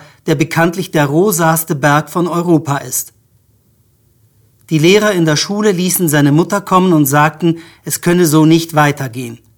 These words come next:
Eines Tages hatte Ottorino sogar am Ende des Weihnachtsgedichts ein Schimpfwort gesagt.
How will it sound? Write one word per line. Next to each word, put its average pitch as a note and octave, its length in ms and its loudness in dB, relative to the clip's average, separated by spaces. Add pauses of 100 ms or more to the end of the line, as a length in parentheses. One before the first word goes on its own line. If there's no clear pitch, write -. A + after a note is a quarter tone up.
(1000)
Eines G3+ 360 0
Tages E3 500 0 (220)
hatte E3+ 280 -2
Ottorino E3+ 540 0
sogar D#3 320 0
am D3+ 160 -2
Ende E3+ 300 2
des D3 260 -6
Weihnachtsgedichts D3+ 1080 0
ein E3 140 0
Schimpfwort C#3+ 540 -4
gesagt. C3+ 480 -6